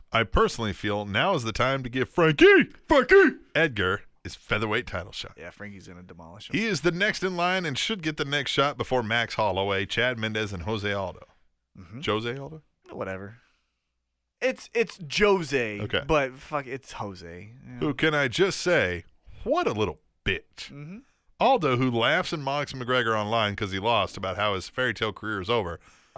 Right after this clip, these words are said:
Speaker 1: and he has soap hands. Yeah, how's that chin holding up, you little skinny Brazilian? I see even Brazilian people stepping up to tell Aldo to shut his mouth,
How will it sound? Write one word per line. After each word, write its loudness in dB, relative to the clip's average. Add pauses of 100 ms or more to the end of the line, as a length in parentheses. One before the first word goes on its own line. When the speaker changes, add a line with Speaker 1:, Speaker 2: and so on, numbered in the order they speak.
(500)
Speaker 1:
and 2
he 0
has 2
soap 2
hands. -8 (520)
Yeah, 2
how's 2
that 0
chin 0
holding -2
up, -4
you -10
little -4
skinny -6
Brazilian? -6 (680)
I 0
see -6
even -4
Brazilian 0
people -6
stepping -4
up -4
to -20
tell -2
Aldo -2
to -10
shut -4
his -14
mouth, -2